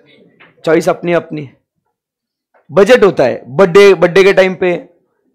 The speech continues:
दो हज़ार लेने का तो किसको के कैसे treat देने का, बराबर के नहीं? दोस्त है, बहुत कमीने दोस्त है, छोड़ेंगे नहीं, पार्टी तो लेंगे च लेंगे,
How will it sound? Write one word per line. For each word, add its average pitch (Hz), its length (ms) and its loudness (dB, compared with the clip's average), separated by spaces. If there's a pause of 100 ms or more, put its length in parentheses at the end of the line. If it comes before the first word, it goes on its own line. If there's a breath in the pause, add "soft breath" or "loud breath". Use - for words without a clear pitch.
(720)
दो 147 100 -2
हज़ार 170 400 4
लेने 160 240 -4
का 156 140 -2
तो 156 460 -6 (580)
किसको 160 440 -6 (300)
के 160 100 -2
कैसे 156 320 -4
treat 151 300 -8
देने 147 220 -4
का, - 480 -14 (880)
बराबर 170 340 2
के 160 140 -8
नहीं? 143 100 -10
दोस्त 165 360 -6
है, 165 200 2
बहुत 156 280 -4
कमीने 160 300 -4
दोस्त 151 240 -8
है, 156 60 -12
छोड़ेंगे 156 380 -4
नहीं, 156 100 -6
पार्टी 156 320 -4
तो 160 120 -6
लेंगे 156 300 -4
च 151 60 -14
लेंगे, 143 400 -8